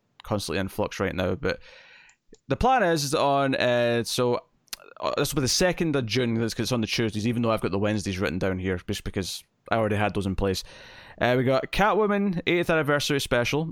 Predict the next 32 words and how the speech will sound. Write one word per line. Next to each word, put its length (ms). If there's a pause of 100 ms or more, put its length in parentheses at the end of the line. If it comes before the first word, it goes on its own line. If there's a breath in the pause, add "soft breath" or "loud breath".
(160)
Uh, 160
we 80
got 180
Event 280
Leviathan 400
Checkmate 360
issue 300
one, 400 (240 loud breath)
Action 240
Comics 300
one 120
thousand 300
twenty-two, 480
Batman 360
Superman 560
nine, 340
Far 260
Sector 340
number 220
six, 320
Shazam 340
number 200
twelve. 400 (280 loud breath)
We 80
have 120
that 200
<laughs> 0
Birds 260
of 100
Prey 180
one 260
shot 400